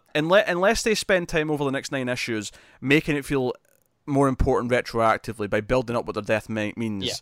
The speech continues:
Speaker 1: I can't believe this is a death 'cause it's, it's such a
Speaker 2: I know, I,
Speaker 1: small
Speaker 2: I
Speaker 1: moment.
Speaker 2: know they're trying because, uh, next week's Green Arrow is a,
Speaker 1: Yeah.
Speaker 2: is an issue about, you know, uh, Ollie dealing with this.
Speaker 1: And there's
Speaker 2: Um,
Speaker 1: arguably something in the Flash this week that's kinda Wally related.
Speaker 2: Yeah,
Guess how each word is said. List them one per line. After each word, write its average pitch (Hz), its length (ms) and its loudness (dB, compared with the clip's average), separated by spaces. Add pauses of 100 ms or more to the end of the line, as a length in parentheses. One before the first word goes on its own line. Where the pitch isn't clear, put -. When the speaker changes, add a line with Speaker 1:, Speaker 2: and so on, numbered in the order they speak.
(720)
Speaker 1:
I 139 100 6
can't 160 300 2
believe 139 280 -2
this 131 160 -4
is 113 80 -6
a 117 60 -2
death 110 300 2
'cause 110 140 -10
it's, 117 120 -8
it's 120 140 -2
such 127 260 -2
a 127 40 4
Speaker 2:
I 113 160 6
know, 185 300 -2
I, 147 120 -6
Speaker 1:
small 123 260 -2
Speaker 2:
I 110 60 -4
Speaker 1:
moment. 104 260 -6
Speaker 2:
know 156 160 -8
they're 160 140 -8
trying 147 720 -10
because, 117 400 -10
uh, 110 220 0
next 113 320 -10
week's - 600 -14
Green 117 300 -8
Arrow 113 400 -6 (100)
is 113 180 -8
a, 117 40 0 (520)
Speaker 1:
Yeah. - 60 -
Speaker 2:
is 104 100 -6
an 104 120 -2
issue 104 280 -4
about, 95 440 0
you 110 80 -6
know, 98 200 -8
uh, 101 240 0
Ollie 98 300 -6
dealing 101 380 -8
with 107 160 -8
this. 123 100 0
Speaker 1:
And 147 160 2
there's 151 180 0 (240)
Speaker 2:
Um, 151 160 6
Speaker 1:
arguably 151 280 2
something 135 280 -2
in 120 100 -4
the 107 60 -6
Flash 151 280 0
this - 240 -4
week 95 160 -6
that's 101 140 -8
kinda 104 460 -2 (200)
Wally 120 340 2
related. 101 440 -4
Speaker 2:
Yeah, 139 260 0